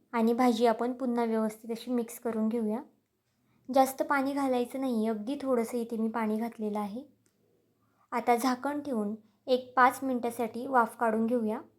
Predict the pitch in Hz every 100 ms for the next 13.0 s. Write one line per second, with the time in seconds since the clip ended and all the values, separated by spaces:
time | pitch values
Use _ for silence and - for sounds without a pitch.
0 | _ _ _ _ _ _ _ _ _ _
1 | _ - 233 - 254 240 240 254 247 220
2 | 220 233 240 269 262 240 226 226 240 226
3 | 214 208 240 233 202 214 247 247 214 220
4 | 226 240 208 202 214 208 262 _ _ _
5 | _ _ - 240 233 240 240 277 269 262
6 | 262 269 269 240 226 233 254 226 214 214
7 | 240 226 220 226 254 202 208 214 226 202
8 | 220 - _ _ _ _ _ _ 262 240
9 | 240 254 262 254 262 269 254 233 220 -
10 | 254 247 262 254 262 226 254 233 226 208
11 | 208 214 214 247 247 233 214 214 220 -
12 | 233 233 214 214 220 214 214 240 233 208